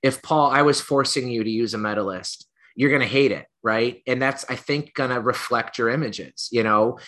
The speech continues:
if you don't like the Argus C three and someone forces you to use it, you're gonna have a miserable experience and you're less likely to get images. But on the contrary,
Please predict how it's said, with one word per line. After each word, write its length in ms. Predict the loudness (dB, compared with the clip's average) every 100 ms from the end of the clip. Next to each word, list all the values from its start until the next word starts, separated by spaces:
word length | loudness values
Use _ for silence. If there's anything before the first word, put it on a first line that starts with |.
| -6
if 180 | -4 -2
you 80 | 0
don't 360 | 4 2 2
like 260 | 2 2 0
the 140 | 2
Argus 340 | 2 2 -2 -8
C 220 | -6 -8
three 400 | -4 0 0 0
and 100 | -2
someone 300 | -4 -4 -4
forces 500 | -2 -2 -2 -6 -8
you 100 | -4
to 80 | -2
use 360 | 0 -2 0
it, 160 | -2 -4 -12 -8
you're 100 | -4
gonna 220 | -2 -2 0
have 240 | -2 -2
a 60 | -2
miserable 520 | -2 -2 -4 -4 -6
experience 640 | -8 -2 0 2 -2 -6
and 140 | -6 -2
you're 120 | 0
less 320 | 0 -2 -2
likely 300 | -4 -4 -8
to 80 | -6
get 160 | -2
images. 460 | 0 0 -2 -6 -6
But 280 | -2 -2 -4 -18 -2
on 140 | 0 2
the 80 |
contrary, 800 | 2 2 2 2 4 4 2 0